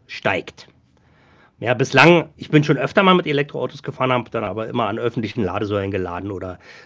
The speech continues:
am Supermarkt, äh, Ladepunkt oder bei irgendeinem Autohaus. Das ging dann.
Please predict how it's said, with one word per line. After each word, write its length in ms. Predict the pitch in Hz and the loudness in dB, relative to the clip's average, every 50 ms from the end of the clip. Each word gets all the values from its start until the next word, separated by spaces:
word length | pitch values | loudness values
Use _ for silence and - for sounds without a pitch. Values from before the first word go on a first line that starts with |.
| _ _ | _ _
am 180 | - 131 139 120 | -2 0 0 0
Supermarkt, 760 | 139 123 156 131 110 104 104 107 107 107 - _ _ - | 2 6 6 6 6 6 4 4 2 0 -6 _ _ -18
äh, 360 | - 123 120 117 110 107 107 101 | -12 -10 -8 -6 -6 -6 -6 -4
Ladepunkt 680 | 104 104 110 110 113 110 - - 110 104 107 104 104 | -4 -4 -2 -2 -4 -4 -2 -2 -2 -2 -2 -4 -4
oder 720 | 101 113 113 110 113 107 101 98 95 98 98 95 95 92 92 104 | -4 -4 -2 0 2 2 0 0 -2 -4 -6 -6 -8 -10 -12 -12
bei 120 | - 107 110 | -10 -10 -8
irgendeinem 320 | 110 113 104 107 110 104 | -6 -6 -4 -4 -4 -4
Autohaus. 600 | 90 90 101 98 117 92 95 98 95 92 95 - - - - - - - _ _ | -4 -6 -4 -4 -4 -2 -2 -4 -6 -6 -8 -14 -20 -20 -20 -20 -20 -20 _ _
Das 220 | - 110 - - | -4 -4 -4 -4
ging 240 | - 120 113 107 - | -2 0 0 0 0
dann. 200 | - 85 78 82 | -2 -6 -6 -8